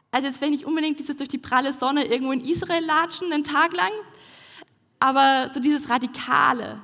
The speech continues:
also nicht ganz so wischiwaschi und ein bisschen halbherzig und so hin und wieder mal, sondern so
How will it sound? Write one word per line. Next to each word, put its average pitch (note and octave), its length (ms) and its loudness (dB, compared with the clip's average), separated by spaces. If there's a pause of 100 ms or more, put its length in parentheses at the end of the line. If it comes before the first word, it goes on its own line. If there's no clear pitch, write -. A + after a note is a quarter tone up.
(260)
also B3 140 -6
nicht C#4+ 200 -2
ganz C4 160 -2
so B3 120 -8
wischiwaschi D4+ 540 -2
und C4+ 80 -2
ein - 20 -4
bisschen B3 280 -8
halbherzig D4+ 760 -4 (300)
und A#3 80 -4
so B3+ 80 -2
hin C#4+ 180 0
und B3+ 120 0
wieder F4 220 0
mal, F4 280 0 (1200)
sondern C#4+ 400 4
so C#4 420 0